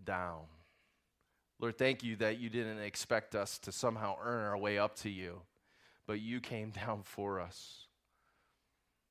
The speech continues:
Lord, I pray that as we consider how to navigate these winter seasons in our spiritual journey, that you, Holy Spirit, would teach us,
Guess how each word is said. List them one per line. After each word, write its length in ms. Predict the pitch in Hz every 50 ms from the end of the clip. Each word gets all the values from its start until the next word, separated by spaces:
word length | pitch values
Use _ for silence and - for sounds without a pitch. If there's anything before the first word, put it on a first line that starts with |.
| _ _ _ _ _ _ - - - - _ - -
Lord, 180 | 117 120 120
I 120 | 123 131 131
pray 340 | - - 143 131 127 127
that 180 | 123 117 117 104
as 180 | 107 110 104 107
we 160 | 113 131 127
consider 760 | 123 117 110 110 - - - - 135 127 127 123 101 95 90 - - - _ _ _ _ _ _ - - - - - - _ _ _ _ _ _ - - -
how 160 | - 123 123 127
to 160 | 123 - 127
navigate 560 | 110 110 113 120 123 120 117 120 110 107 -
these 220 | - 107 101 98
winter 320 | 104 107 120 123 123 117 110
seasons 640 | - - - 120 120 127 117 107 113 104 104 98 104
in 100 | 101 98
our 80 | 98
spiritual 500 | 98 - - - 123 120 117 - - 104
journey, 520 | 95 92 98 104 110 113 117 113 117 117 117 _ _ _ _ _ _ - - - - _ _ -
that 300 | 107 107 110 110 - 127
you, 340 | 117 110 123 135 143 147 139
Holy 320 | 117 135 131 123 120 123
Spirit, 540 | 113 - - - 120 113 113 117 113 110 95
would 180 | 101 98 87
teach 340 | - - - 143 143 - -
us, 460 | 151 139 147 147 - - - - -